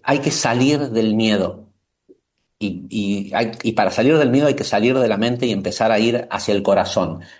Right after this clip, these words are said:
El corazón, por un, por una razón, está en el centro del cuerpo. Es un indicio.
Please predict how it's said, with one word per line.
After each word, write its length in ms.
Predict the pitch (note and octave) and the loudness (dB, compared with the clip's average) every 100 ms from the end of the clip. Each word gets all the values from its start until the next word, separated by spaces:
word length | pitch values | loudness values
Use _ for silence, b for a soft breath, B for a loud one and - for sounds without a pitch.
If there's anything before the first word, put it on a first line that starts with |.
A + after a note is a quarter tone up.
| B | B
El 160 | A2 G2 | -4 0
corazón, 500 | A#2 A#2 - F3 F3 | 2 2 0 -2 2
por 160 | C3 | 2
un, 340 | A#2+ B2 B2 - | 2 0 -4 -4
por 200 | A2 B2 | 0 2
una 200 | D3+ C3 | 4 2
razón, 400 | G2+ G2+ C3+ B2+ | 2 0 -2 -2
está 200 | - A2+ | -2 -2
en 80 | G#2+ | 0
el 160 | G#2 | -2
centro 520 | - A#2+ A2 G#2+ G2 | -2 0 0 0 2
del 220 | F#2 F2 - | 0 0 0
cuerpo. 560 | G2 F2+ - D#2+ - _ _ _ _ _ _ _ _ _ _ _ - | 0 0 -2 -8 -8 _ _ _ _ _ _ _ _ _ _ _ -4
Es 280 | C3+ - | -4 -2
un 100 | D3 | 0
indicio. 800 | C3+ B2+ A#2+ C3 - G2 - - | 2 2 2 0 0 -2 -2 -10